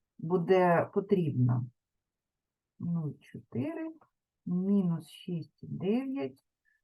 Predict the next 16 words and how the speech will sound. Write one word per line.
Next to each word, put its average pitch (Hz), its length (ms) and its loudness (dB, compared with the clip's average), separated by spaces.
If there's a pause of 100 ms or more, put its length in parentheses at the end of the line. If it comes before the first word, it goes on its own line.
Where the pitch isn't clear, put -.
(180)
Дивіться, 202 540 2
діти, 190 280 0
що 285 240 -2
означає 277 460 2
спадання? 170 760 2
Від 190 240 -4
чого 208 320 6
до 190 140 2
чого, 156 580 2
о, - 280 -2
Олена 165 360 2
мені 143 300 2
скаже, 120 440 -4 (180)
яка 139 260 -10
буде 127 240 -8
відповідати. - 680 -10